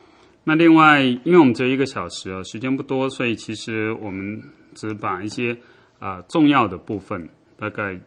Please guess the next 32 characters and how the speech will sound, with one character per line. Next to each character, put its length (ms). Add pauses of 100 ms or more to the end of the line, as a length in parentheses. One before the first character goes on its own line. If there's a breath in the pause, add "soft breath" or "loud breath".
做 160
一 80
个 220
比 140
较 140
核 160
心 240
部 80
分 160
做 100
个 80
介 220
绍。 260 (840 soft breath)
也 80
就 100
是 80 (220)
当 180
你 40
接 160
下 80
来 60
升 180
级 60
资 120
料 100
库 140
的 60
时 80
候， 80
我 80
相 280
信， 400